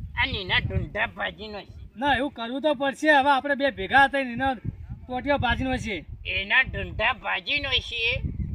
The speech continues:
Speaker 1: એટલે એ વળતો જોઈ એનો મોઢો જ ના દેખાય ને આપણા શેઢામાં તાકાત નહીં.
Speaker 2: હા, બોલો, તમે ઊભા કરું, બોલો.
Speaker 1: લે હાલ.
Speaker 2: આમાં તો કેવું કર્યું હાલ. આરામ, આરામથી હેડો, તમે તાર કોઈ ઉતાવળ નહીં હો.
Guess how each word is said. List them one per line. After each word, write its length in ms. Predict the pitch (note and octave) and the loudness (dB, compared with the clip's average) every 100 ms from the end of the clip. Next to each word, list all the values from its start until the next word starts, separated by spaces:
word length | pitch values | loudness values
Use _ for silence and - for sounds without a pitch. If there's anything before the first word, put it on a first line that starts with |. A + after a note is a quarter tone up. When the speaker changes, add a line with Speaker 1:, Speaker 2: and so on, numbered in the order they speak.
| - | -2
Speaker 1:
એટલે 380 | G#3 - A#3+ A#3 | -2 -4 0 0
એ 40 | A#3+ | 0
વળતો 460 | A3 G#3 G3+ A3+ | 0 -2 -2 -6
જોઈ 520 | A3 A3 A#3 A#3 A#3 - - - | -8 -2 2 2 2 -6 -12 -6
એનો 260 | G3 G3+ | -6 -6
મોઢો 380 | A3+ F#3 D3 F3+ | -10 -12 -12 -8
જ 120 | G3+ | -8
ના 140 | G#3 A#3+ | -2 -2
દેખાય 320 | A3+ A3 A#3 | -2 -6 -6
ને 100 | A3+ | -4
આપણા 220 | G#3+ G#3+ | -4 -4
શેઢામાં 680 | - G3 F3 C#3+ F3 G3+ G#3 | -6 -4 -6 -4 -4 -4 -8
તાકાત 480 | - F3+ F3+ - - | -6 -4 -2 0 2
નહીં. 260 | - - | 0 -2
Speaker 2:
હા, 680 | F#3 A3 B3+ B3+ B3+ B3 A#3+ | -2 2 2 2 2 0 -4
બોલો, 280 | G#3+ B3 B3 | -2 0 0
તમે 220 | A#3+ B3 | 0 -2
ઊભા 280 | A#3 F#3 G#3+ | -4 0 0
કરું, 260 | G#3+ A3 | 2 -2
બોલો. 220 | G#3 G#3 D#3+ - | -2 -4 -6 -4
Speaker 1:
લે 100 | F#3+ | -4
હાલ. 100 | F#3 | -2
Speaker 2:
આમાં 220 | F#3 - | -2 -2
તો 60 | - - | -4 -8
કેવું 200 | A#3+ C4+ | -10 -8
કર્યું 300 | A3+ G#3+ C4+ | -6 -4 -2
હાલ. 240 | G#3+ G#3+ D#3+ - - - - _ _ - _ _ _ _ _ _ _ - - _ _ _ - - _ _ _ _ _ | 0 0 -2 -14 -20 -20 -20 _ _ -20 _ _ _ _ _ _ _ -20 -20 _ _ _ -20 -20 _ _ _ _ _
આરામ, 340 | A3 B3 C#4+ | 2 6 8
આરામથી 440 | C#4+ B3+ C4+ B3+ C4+ | 8 8 6 8 8
હેડો, 240 | B3+ C4+ | 8 8
તમે 160 | B3 A#3+ | 6 2
તાર 120 | B3+ | 0
કોઈ 380 | - B3+ C#4 C#4 | 4 6 6 6
ઉતાવળ 380 | A3+ A#3 A#3 A3+ | 2 0 0 -2
નહીં 220 | A#3+ C#4+ | -2 0
હો. 140 | D#4 | -2